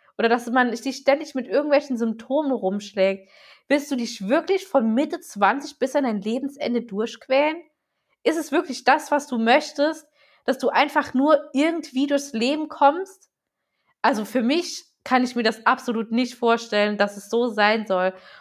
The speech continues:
Und wirklich, mir ging es damals exakt ganz genauso, als ich meine Schilddrüsenunterfunktion diagnostiziert bekam. Ich bin morgens nicht mehr aus dem Bett gekommen, ich konnte nicht abnehmen, ich habe immer weiter zugenommen. Das war zwar nie viel, aber es war immer so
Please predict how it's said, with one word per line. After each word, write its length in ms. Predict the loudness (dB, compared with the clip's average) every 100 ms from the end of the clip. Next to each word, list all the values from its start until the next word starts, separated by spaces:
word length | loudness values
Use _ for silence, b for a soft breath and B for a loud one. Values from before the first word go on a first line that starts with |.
| B
Und 320 | -2 -2 -2
wirklich, 340 | -2 -2 -4 -2
mir 120 | -2
ging 180 | 0 -2
es 220 | -4 0
damals 680 | 4 4 4 0 0 -4 _ _ _ _ _ _ _ _ _ _
exakt 680 | 0 0 0 0 0 -6 2
ganz 280 | 2 2 -4
genauso, 640 | 0 2 2 0 -2 -4 -6 B B
als 180 | -2 -2
ich 100 | -2
meine 200 | -4 -4
Schilddrüsenunterfunktion 1200 | -2 -2 0 -6 -6 -6 -6 -8 -6 -4 -4 -6 -4
diagnostiziert 800 | -4 -4 -8 -10 -16 -6 -6 -6
bekam. 460 | -10 -4 -2 -4 b b b
Ich 120 | -14 -2
bin 140 | 0
morgens 460 | 4 4 2 -4 -2
nicht 320 | 0 -2 -2
mehr 160 | -2
aus 100 | -2
dem 120 | -4 0
Bett 180 | -2 -2
gekommen, 440 | -6 0 0 -2
ich 120 | -6
konnte 240 | -2 0 -2
nicht 260 | -6 -2
abnehmen, 400 | -2 -2 -6 -6
ich 100 | -4
habe 120 | -6
immer 220 | -2 0 2
weiter 280 | 2 0
zugenommen. 680 | -6 -12 -6 -4 -2 -2 -4 B B _
Das 200 | -6 0
war 160 | 2 2
zwar 160 | 4 4
nie 220 | 2 -2
viel, 420 | -8 -8 -2 0
aber 160 | 0 -2
es 100 | 2
war 120 | 0
immer 180 | 2
so 120 | -2